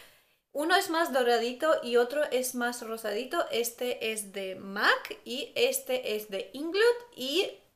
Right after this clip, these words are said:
tiene diferencia porque uno está más doradito y otro es más rosadito.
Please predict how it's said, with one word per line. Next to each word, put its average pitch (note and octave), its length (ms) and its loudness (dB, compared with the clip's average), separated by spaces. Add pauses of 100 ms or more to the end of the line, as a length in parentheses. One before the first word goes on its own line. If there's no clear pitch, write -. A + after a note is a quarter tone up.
(120)
tiene C4 280 -2
diferencia C4 560 -4
porque A3+ 340 -4
uno A#3 180 -4
está B3+ 320 0
más A3+ 220 -2
doradito G#3+ 640 -4
y A3 120 -4
otro A#3 240 0
es B3+ 200 -4
más A3+ 260 -4 (440)
rosadito. A3+ 760 0